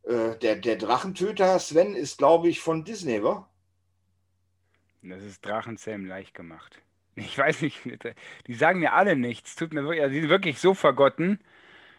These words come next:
Speaker 2: Ähm, und da
Speaker 1: <laughs> Aber
Speaker 2: da
Speaker 1: nur
Speaker 2: wird mich
Speaker 1: der
Speaker 2: aber auch noch mal der, ähm, ganz ehrlich, dann interessieren, wo da der Weihnachtsbezug ist.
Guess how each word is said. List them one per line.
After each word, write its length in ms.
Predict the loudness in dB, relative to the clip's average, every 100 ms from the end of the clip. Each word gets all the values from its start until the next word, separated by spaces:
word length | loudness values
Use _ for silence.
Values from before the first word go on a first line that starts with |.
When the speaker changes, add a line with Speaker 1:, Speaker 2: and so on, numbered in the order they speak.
| _ -8
Speaker 2:
Ähm, 380 | -4 -2 -4 -8
und 140 | -8 -6 2 2
da 240 | 4 4 4
Speaker 1:
<laughs> 1400 | 2 2 0 4 4 4 0 -6 -12 -14 -14 -14 -4 2
Aber 240 | 6 6
Speaker 2:
da 0 |
Speaker 1:
nur 140 | 6
Speaker 2:
wird 200 | 6 4
mich 100 | 6
Speaker 1:
der 80 | 6
Speaker 2:
aber 180 | 8 8
auch 40 | 6
noch 200 | 4 2
mal 380 | 6 6 6
der, 640 | 6 8 8 8 6 6 4
ähm, 200 | 0 -6 -12 -12 -2
ganz 240 | -2 0
ehrlich, 500 | 0 0 -2 -8 -16
dann 220 | -10 -8 -6
interessieren, 640 | -6 -8 -8 -2 0 0
wo 120 | 0
da 160 | 4 6
der 180 | 6 6
Weihnachtsbezug 1080 | 4 4 0 -4 -18 -16 -16 -14 -14 -14
ist. 380 | -18 -18 -20 -20